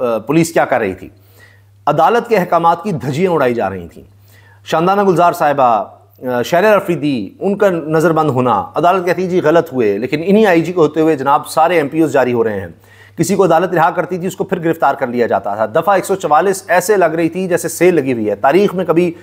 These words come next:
इतनी दफ़ा एक सौ चवालीस इस्लामाबाद में नहीं लगी। और जब इमरान खान की कुपेशी है, इमरान खान निकलना है, कुछ भी होना है, दफ़ा एक सौ चवालीस लगाओ और लोग सड़कों पर खड़े हैं या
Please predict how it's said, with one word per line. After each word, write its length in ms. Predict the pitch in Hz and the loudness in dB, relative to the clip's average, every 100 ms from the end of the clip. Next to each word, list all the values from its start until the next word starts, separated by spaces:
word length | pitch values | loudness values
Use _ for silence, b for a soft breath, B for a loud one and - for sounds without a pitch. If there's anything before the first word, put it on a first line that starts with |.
| B | B
इतनी 240 | 175 175 190 | -6 0 0
दफ़ा 200 | 151 165 | 2 0
एक 60 | |
सौ 80 | 151 | 0
चवालीस 360 | 151 143 160 165 | 0 2 0 -2
इस्लामाबाद 580 | 139 143 143 139 139 139 | -2 -2 0 0 0 0
में 120 | 165 | -4
नहीं 300 | 131 139 170 | -2 -2 -2
लगी। 260 | 113 90 - b b b b b | -2 -8 -18 b b b b b
और 260 | 135 147 131 | 0 2 2
जब 180 | 190 202 | 0 2
इमरान 280 | 180 170 | 2 0
खान 180 | 165 175 | 0 -4
की 100 | 165 | -4
कुपेशी 440 | 160 156 147 170 151 | -4 -2 -2 0 2
है, 160 | 143 | 2
इमरान 220 | 139 156 | 4 2
खान 160 | 156 160 | 0 -4
निकलना 340 | 147 147 147 | -2 -2 0
है, 120 | 139 143 | 0 0
कुछ 180 | 214 | -4
भी 80 | 185 | -2
होना 160 | 160 143 | 0 0
है, 120 | 131 | -2
दफ़ा 160 | 139 151 | -2 -2
एक 80 | |
सौ 80 | - | -2
चवालीस 300 | 139 139 156 | 0 0 0
लगाओ 220 | 156 165 | 2 4
और 240 | 208 196 165 | 4 0 -2
लोग 220 | 165 190 | -2 -2
सड़कों 380 | - 196 208 262 | -2 -4 0 0
पर 120 | 262 | 0
खड़े 200 | 202 196 | 0 -2
हैं 160 | 123 - b b b b | -4 -10 b b b b
या 420 | 190 202 - - | 2 2 0 -16